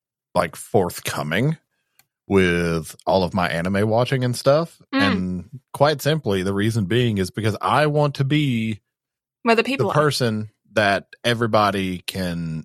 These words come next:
Speaker 1: you know, feel safe to talk to about it.
Speaker 2: Yeah.
Speaker 1: Like, if you are a nerd and you're afraid to talk to people 'cause you're afraid of what somebody's gonna say,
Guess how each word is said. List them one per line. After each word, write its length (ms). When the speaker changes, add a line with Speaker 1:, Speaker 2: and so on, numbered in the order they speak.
Speaker 1:
you 120
know, 200
feel 240
safe 380
to 60
talk 340
to 180
about 320
it. 100
Speaker 2:
Yeah. 320
Speaker 1:
Like, 200
if 220
you 640
are 200
a 40
nerd 560
and 140
you're 140
afraid 320
to 80
talk 260
to 80
people 320
'cause 180
you're 120
afraid 260
of 80
what 140
somebody's 420
gonna 180
say, 400